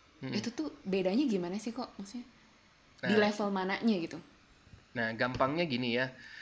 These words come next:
Speaker 1: Saya tertarik dengan politik Indonesia.
Speaker 2: Oke.
Speaker 1: Tertarik ya. Tapi
Speaker 2: Hmm.
Speaker 1: mau nggak terlibat di dalam politik Indonesia? Nggak mau. Nah, itu tertarik ya. Terus
Speaker 2: Oke.
Speaker 1: peduli nggak sama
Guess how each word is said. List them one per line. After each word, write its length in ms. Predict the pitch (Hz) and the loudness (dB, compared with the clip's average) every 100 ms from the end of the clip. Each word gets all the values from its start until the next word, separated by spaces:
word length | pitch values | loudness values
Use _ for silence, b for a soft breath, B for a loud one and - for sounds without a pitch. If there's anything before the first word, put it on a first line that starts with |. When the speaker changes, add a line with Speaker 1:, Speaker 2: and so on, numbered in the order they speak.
| B B B B - - - | B B B B -20 -20 -4
Speaker 1:
Saya 220 | - 214 | 4 4
tertarik 400 | 214 - 160 208 | 4 2 2 2
dengan 320 | 139 139 139 | 2 2 2
politik 380 | 139 135 131 143 | 4 4 2 0
Indonesia. 500 | 139 123 123 143 - - - - - - - | 0 0 0 0 0 -4 -20 -20 -20 -20 -14
Speaker 2:
Oke. 400 | 185 202 190 165 - - - | -8 -2 -2 -4 -12 -20 -6
Speaker 1:
Tertarik 420 | 127 135 139 143 | 0 4 4 2
ya. 220 | 123 123 - B B - | 0 -2 -6 B B -2
Tapi 220 | - 185 | 2 4
Speaker 2:
Hmm. 80 | 240 | 8
Speaker 1:
mau 120 | 240 | 8
nggak 340 | 311 190 - - | 8 6 2 2
terlibat 380 | 156 151 151 151 | 4 6 4 6
di 80 | |
dalam 240 | 143 135 139 | 6 6 6
politik 280 | 143 139 147 | 6 6 4
Indonesia? 360 | 143 143 147 - - - | 2 2 2 0 -6 -2
Nggak 380 | 156 147 139 127 | 2 6 6 6
mau. 320 | 123 139 127 | 6 6 6
Nah, 100 | 110 | 4
itu 120 | 123 | 2
tertarik 440 | 151 - 127 139 - | 2 4 4 4 2
ya. 180 | 120 107 B B B B - | -2 -4 B B B B 2
Terus 240 | 226 285 | 4 4
Speaker 2:
Oke. 400 | - 196 180 170 | 0 -2 -2 -2
Speaker 1:
peduli 360 | - 185 220 311 | 2 6 6 6
nggak 200 | 277 151 | 6 4
sama 320 | 160 170 160 | 2 4 6